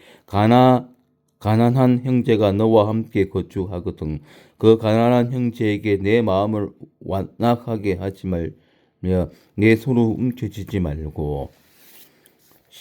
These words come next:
십오 장 팔 절, 반드시 내 손을 그에게 펴서 그에게 필요한 대로 쓸 것을 넉넉히 구워주라. 십삼 장, 아, 십오 장 구 절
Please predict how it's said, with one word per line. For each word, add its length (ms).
십오 420
장 240
팔 280
절, 300
반드시 600
내 420
손을 460
그에게 580
펴서 440
그에게 600
필요한 440
대로 320
쓸 280
것을 540
넉넉히 720
구워주라. 760
십삼 460
장, 260
아, 100
십오 400
장 220
구 320
절 340